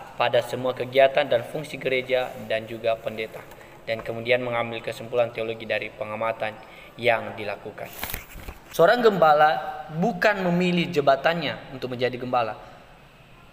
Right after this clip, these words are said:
Seorang gembala menjadi gembala karena dia dipilih untuk jabatan itu. Dan beberapa catatan kewajiban yang harus dimiliki oleh gembala sidang saya catat adalah per-, yaitu waspada terhadap ajaran palsu, harus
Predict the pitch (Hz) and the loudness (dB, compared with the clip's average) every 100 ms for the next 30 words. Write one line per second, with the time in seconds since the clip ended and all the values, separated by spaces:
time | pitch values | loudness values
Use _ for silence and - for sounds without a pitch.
0 | 143 131 156 180 208 196 190 185 175 170 | -18 -2 4 6 6 6 6 4 4 4
1 | 151 151 160 156 151 135 131 139 160 175 | 2 2 4 4 2 -2 -4 0 2 4
2 | 139 - 151 151 147 131 131 135 123 117 | 2 -4 -4 -4 -8 -10 -10 -8 -4 2
3 | 123 120 117 120 113 - - - - - | 2 0 -4 -8 -12 -14 -18 -20 -20 -20
4 | - - - - - - _ 160 175 170 | -20 -20 -20 -20 -20 -20 _ -2 4 6
5 | 170 196 190 185 185 147 147 143 143 143 | 8 6 8 6 6 4 4 4 4 4
6 | 143 135 - - - 135 139 151 143 135 | 2 -6 -12 -10 2 4 4 2 2 2
7 | - 131 131 131 131 131 127 123 - - | 0 -4 -4 -4 -4 -4 -4 -6 -6 2
8 | 120 120 117 123 127 123 123 120 123 117 | 4 4 0 4 4 4 -2 0 0 2
9 | 127 123 117 113 117 - 110 - - - | 4 2 2 2 2 -4 -8 -12 -16 -18
10 | - - - - - - 120 120 147 131 | -20 -20 -20 -20 -20 -8 -6 -2 -4 -4
11 | - - - 151 127 156 - 131 135 135 | 2 2 2 2 6 6 4 2 4 4
12 | 127 120 120 117 - 151 - 135 156 - | 4 4 2 2 2 2 2 -4 -6 -8
13 | - - - - - - 143 147 | -16 -20 -20 -20 -8 2 4 4